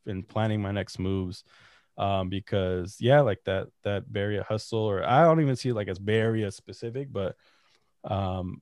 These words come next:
you know, just like that, like Alan was saying, you know, like that, im-, or, or was it Andrew, like your, your, your parents, like that immigrant mentality too, right? There's, there's so many different opportunities, and, you know, it's not until you're fucking stuck in home,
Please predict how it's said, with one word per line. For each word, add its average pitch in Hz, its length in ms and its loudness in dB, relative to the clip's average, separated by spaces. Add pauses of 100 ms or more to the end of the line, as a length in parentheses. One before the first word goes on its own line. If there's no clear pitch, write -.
you 104 140 -4
know, 95 200 -4
just - 340 -8
like 92 240 -2
that, 87 300 -2
like 101 200 -6
Alan 113 220 0
was 107 120 -6
saying, 98 300 -4
you 92 80 -4
know, 90 80 -6
like 90 180 -10
that, - 180 -6
im-, 107 240 -4
or, 95 360 -6
or 101 100 -6
was 98 160 -6
it 98 80 -2
Andrew, 98 300 -2
like 90 160 -6
your, 95 160 -4
your, 92 120 -4 (180)
your 95 100 -4
parents, 95 260 -2
like 92 140 -6
that - 140 -2
immigrant 101 360 -2
mentality 92 540 -2
too, 92 180 -10
right? 92 180 -6
There's, 98 360 -6 (720)
there's 107 140 0
so 151 100 8
many 135 180 8
different 104 300 0
opportunities, 90 720 -4
and, 90 420 -6
you 101 140 -8
know, 87 200 -6
it's - 200 -12
not 104 160 0
until 98 240 -6
you're 90 120 -6
fucking 92 360 -6
stuck - 320 -6
in 90 80 -8
home, 95 420 -4